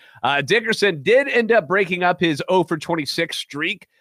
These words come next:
with a hit in the sixth inning, uh, but he's hitting two thirty this month, and it has been pretty over the last, uh, week or so. Paul DeJong, what are you gonna say about Paul DeJong? Oh, Paul DeJong. He goes oh for four and is, uh, three for his last forty-three.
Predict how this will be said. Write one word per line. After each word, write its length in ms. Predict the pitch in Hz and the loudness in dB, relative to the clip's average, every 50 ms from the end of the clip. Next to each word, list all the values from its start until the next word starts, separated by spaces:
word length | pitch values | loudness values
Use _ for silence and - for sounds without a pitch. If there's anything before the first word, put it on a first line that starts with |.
| _ _ _ - | _ _ _ -4
with 160 | 101 110 113 | -2 0 0
a 220 | 117 120 117 107 | 2 0 0 0
hit 160 | 117 139 151 165 | 0 0 0 -2
in 80 | 156 | -2
the 80 | 147 135 | -4 -4
sixth 360 | - - 151 139 - - - | -4 -4 -4 -4 -4 -4 -2
inning, 380 | 147 139 143 156 160 170 160 139 | -2 -2 0 -2 -2 -4 -2 -2
uh, 260 | 123 120 123 123 117 | -2 0 0 -2 -2
but 220 | 110 117 113 113 | -4 -6 -8 -8
he's 200 | 120 175 226 - | -10 -12 -8 -6
hitting 200 | 381 320 277 190 | -8 -8 -8 -8
two 220 | - - 190 170 139 | -10 -8 -8 -8 -4
thirty 480 | - 165 156 139 127 120 101 82 - _ _ _ _ | -2 0 0 0 0 -2 -6 -8 -12 _ _ _ _
this 260 | 117 101 95 - - | -8 -8 -8 -8 -8
month, 320 | 113 104 101 98 92 - | -6 -4 -4 -4 -4 -6
and 120 | - 101 101 | -8 -8 -6
it 100 | 101 107 | -4 -4
has 260 | 107 127 135 131 113 | -2 -2 -4 -4 -6
been 180 | 113 113 113 101 | -6 -8 -8 -8
pretty 420 | - - 131 123 117 107 101 92 - _ _ _ _ _ | -6 -4 -4 -2 -2 -2 -4 -6 -10 _ _ _ _ _
over 240 | - 107 110 107 104 | -2 -2 -2 -2 -2
the 100 | 101 101 | -4 -4
last, 480 | 101 107 113 110 107 107 - - - 113 | -4 -2 -2 -2 -2 -2 -4 -8 -10 -8
uh, 320 | 104 104 101 98 95 95 92 | -8 -6 -6 -6 -6 -8 -8
week 280 | 92 107 117 - - | -6 -6 -6 -6 -6
or 60 | 104 | -8
so. 280 | - - - 101 90 82 - _ _ _ _ _ _ | -6 -4 -2 -2 -2 -2 -6 _ _ _ _ _ _
Paul 260 | - 202 226 214 208 | 0 2 4 4 2
DeJong, 500 | 170 185 165 165 160 160 165 165 160 151 _ _ _ _ _ _ _ _ _ _ _ _ _ _ _ _ _ _ _ _ _ _ _ _ _ - | 2 0 0 2 2 0 0 -2 -4 -8 _ _ _ _ _ _ _ _ _ _ _ _ _ _ _ _ _ _ _ _ _ _ _ _ _ -4
what 120 | 127 151 | -2 0
are 40 | 160 | 2
you 60 | 165 | 2
gonna 120 | 151 143 | 2 0
say 180 | - - 147 143 | 0 2 2 2
about 260 | 135 123 120 110 104 | 2 2 0 0 0
Paul 220 | - 113 110 104 98 | -2 -2 -2 -2 -4
DeJong? 400 | 92 98 101 98 92 90 107 170 | -6 -6 -6 -6 -6 -4 0 2
Oh, 240 | 233 285 294 285 | 4 4 4 2
Paul 320 | 208 - 180 185 185 175 160 | 2 0 2 2 4 2 0
DeJong. 440 | 139 143 131 123 135 127 117 107 104 | -2 -4 -4 -2 -2 -2 -2 -2 -4
He 80 | 123 | -4
goes 240 | 147 180 165 151 127 | 0 0 0 2 2
oh 160 | 165 165 160 | 2 2 2
for 100 | - 151 | 0 -4
four 480 | 139 - - 160 160 156 156 151 139 - _ _ _ _ _ _ _ - | -8 -6 -4 -2 0 0 0 -2 -4 -6 _ _ _ _ _ _ _ -12
and 240 | 127 131 135 139 139 | -8 -6 -4 -2 -2
is, 220 | 139 135 117 127 | -2 -2 -2 -2
uh, 240 | 135 127 123 120 113 - | -2 -2 -2 -2 -4 -4
three 180 | 165 202 208 | -6 -6 -6
for 160 | 170 190 190 | -6 -6 -6
his 120 | 170 131 - | -6 -6 -4
last 240 | 143 143 135 127 - | -4 -4 -4 -4 -8
forty-three. 640 | - 143 135 127 110 - 120 117 104 85 - - | -10 -12 -12 -12 -14 -14 -14 -14 -14 -14 -16 -20